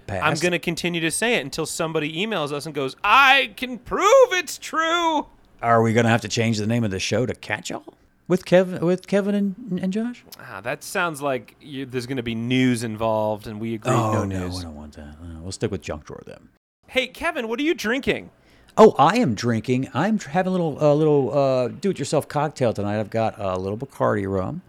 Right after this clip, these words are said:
Speaker 1: Mm-hmm.
Speaker 2: I got a splash of, uh, Sailor Jerry spiced rum.
Speaker 1: Ooh.
Speaker 2: Uh, and I've topped that with ice and a watermelon strawberry sparkling ice water.
Speaker 1: Holy fuck. That just sounds like fucking refreshment mountain.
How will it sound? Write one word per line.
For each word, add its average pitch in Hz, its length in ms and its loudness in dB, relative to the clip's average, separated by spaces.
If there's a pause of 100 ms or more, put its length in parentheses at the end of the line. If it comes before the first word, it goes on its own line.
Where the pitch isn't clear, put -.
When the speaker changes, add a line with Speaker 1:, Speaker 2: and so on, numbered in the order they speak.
(120)
Speaker 1:
Mm-hmm. 120 340 -14
Speaker 2:
I 110 60 -2
got 104 140 2
a 98 40 -4
splash 107 640 -2
of, 107 220 -4
uh, 101 220 -2
Sailor 113 320 -2
Jerry 113 260 -4
spiced - 600 -6
rum. 82 360 -12
Speaker 1:
Ooh. 285 280 -6 (180)
Speaker 2:
Uh, 107 220 0
and 113 100 2
I've 113 140 0
topped 131 260 -2
that 117 200 0
with 110 160 -6 (120)
ice 131 500 2
and 120 280 0
a 110 120 2
watermelon 127 760 2
strawberry 117 640 0
sparkling 113 760 -2
ice - 400 -4 (100)
water. 87 720 -12 (160)
Speaker 1:
Holy 185 460 2 (240)
fuck. - 360 6 (400)
That 160 160 -4
just - 220 -6
sounds 123 300 -2
like 127 320 -2 (460)
fucking 170 360 0
refreshment 170 760 0
mountain. 127 480 0